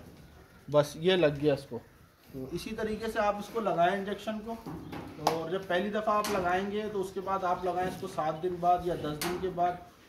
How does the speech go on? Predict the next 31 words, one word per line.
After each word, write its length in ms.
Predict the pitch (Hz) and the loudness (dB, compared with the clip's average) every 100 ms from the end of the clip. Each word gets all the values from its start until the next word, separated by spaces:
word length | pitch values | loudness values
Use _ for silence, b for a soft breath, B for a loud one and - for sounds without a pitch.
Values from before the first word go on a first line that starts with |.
| - | -12
उसके 240 | 165 - 190 | -10 -6 0
बाद 240 | 185 180 | 2 0
फिर 100 | 180 | 2
आप 160 | 170 170 | 2 2
इसको 200 | 170 - | -2 -4
रिपीट 360 | 156 151 160 160 | -2 -2 -2 -2
करते 320 | 175 170 185 | -4 -2 -2
रहें। 160 | 185 185 | -2 -4
तो 1000 | - - - - - 135 131 127 123 123 | -6 -10 -14 -18 -16 -12 -8 -6 -6 -8
हमारे 320 | 123 156 170 185 | -6 0 2 2
चैनल 340 | - 170 180 | 0 0 0
को 120 | 185 170 | 0 0
ज़रूर 380 | 160 180 190 190 | 0 2 0 -2
सब्सक्राइब 500 | - - 160 170 170 | -8 -4 0 0 -2
करें 420 | 196 196 196 196 - | -2 -2 -4 -6 -6
और 240 | 151 156 | -4 -4
वीडियोज़ 440 | 151 160 170 175 - | -4 -4 -4 -4 -6
को 100 | 180 | -8
शेयर 340 | - 160 165 175 | -6 -6 -4 -2
करें। 960 | 180 190 240 - - - - - - | -2 -4 -6 -14 -20 -20 -20 -20 -10
और 320 | 143 156 156 151 | -6 -4 -4 0
देख 220 | 165 175 | 0 0
लें 140 | 196 | 0
आप, 240 | 196 190 190 | 0 0 0
एक 180 | 175 | 0
दफ़ा 180 | 180 185 | 0 0
और 160 | 180 185 | 0 0
मैं 120 | 196 | 0
आपको 240 | 185 185 185 | 0 0 -2
दिखा 260 | 165 165 160 | 0 0 2
दूँ 140 | 190 | 0